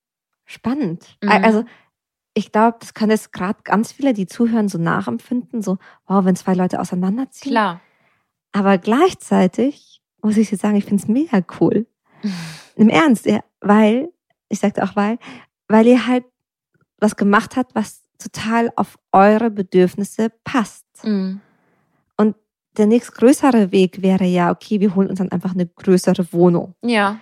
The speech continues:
Speaker 1: Ich mein, mal davon abgesehen, dass das in München jetzt auch nicht so easy peasy funktioniert.
Speaker 2: Nee, überhaupt nicht.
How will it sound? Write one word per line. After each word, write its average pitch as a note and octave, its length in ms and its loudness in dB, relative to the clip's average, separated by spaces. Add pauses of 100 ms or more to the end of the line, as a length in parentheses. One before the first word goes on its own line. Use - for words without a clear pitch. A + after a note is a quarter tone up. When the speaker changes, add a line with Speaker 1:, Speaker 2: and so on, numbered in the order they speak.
(120)
Speaker 1:
Ich G#3 120 -8
mein, A#3 260 -2 (280)
mal G3+ 160 2
davon F#3+ 220 0
abgesehen, G3+ 440 0
dass G3 120 0
das F#3 120 -6
in F3+ 140 -4
München F#3 240 0
jetzt - 180 -6
auch G3+ 100 -2
nicht F#3 200 -4
so E3+ 320 -6 (240)
easy F3+ 260 -4
peasy F3 440 -4
funktioniert. F#3+ 840 -2 (100)
Speaker 2:
Nee, B3 240 0
überhaupt A3+ 500 -2
nicht. F3 340 -14